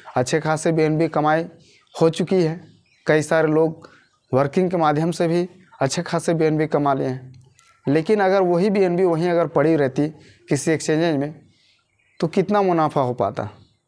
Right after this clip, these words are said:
अगर दो, चार, दस बीएनबी होती,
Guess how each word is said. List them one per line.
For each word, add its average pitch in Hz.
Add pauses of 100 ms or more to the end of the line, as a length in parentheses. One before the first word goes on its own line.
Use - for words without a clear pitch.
(340)
अगर 139
दो, 151
चार, 156 (320)
दस 147
बीएनबी 147
होती, 139